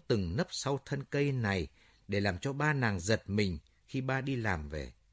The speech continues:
Nhớ lại nỗi vui sướng ấy của mình khi ba nói: "Ta ngửi thấy đâu đây có mùi thịt tươi rồi.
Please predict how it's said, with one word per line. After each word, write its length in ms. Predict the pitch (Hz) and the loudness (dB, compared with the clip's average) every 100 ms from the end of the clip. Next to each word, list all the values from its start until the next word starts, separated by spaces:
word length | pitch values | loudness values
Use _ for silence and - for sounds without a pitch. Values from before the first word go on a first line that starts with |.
| _ _ _ _ _ _ _ _ - | _ _ _ _ _ _ _ _ -4
Nhớ 240 | 90 147 | 0 2
lại 300 | 170 98 73 - _ | 2 -2 -4 -14 _
nỗi 240 | 92 135 185 | -2 0 0
vui 300 | 131 151 160 | 0 2 2
sướng 300 | - 135 160 | 0 -2 -2
ấy 200 | 123 170 - | -2 -2 -2
của 160 | 92 | -4
mình 320 | 82 95 82 67 | -2 -2 -2 -6
khi 160 | - 127 | -8 -6
ba 200 | 123 123 | -2 -2
nói: 300 | 117 113 139 - _ _ _ _ _ _ _ _ _ _ _ _ _ | -2 -2 -4 -10 _ _ _ _ _ _ _ _ _ _ _ _ _
"Ta 120 | 139 | 2
ngửi 340 | 135 113 90 80 | 4 4 4 2
thấy 160 | 131 | 0
đâu 220 | 156 147 147 | 4 4 6
đây 180 | 143 | 4
có 140 | 143 170 | 4 4
mùi 220 | 147 110 - | 4 2 0
thịt 180 | 107 98 _ - | -4 -4 _ 2
tươi 280 | 156 160 | 6 6
rồi. 380 | 135 117 104 78 | 4 2 0 -2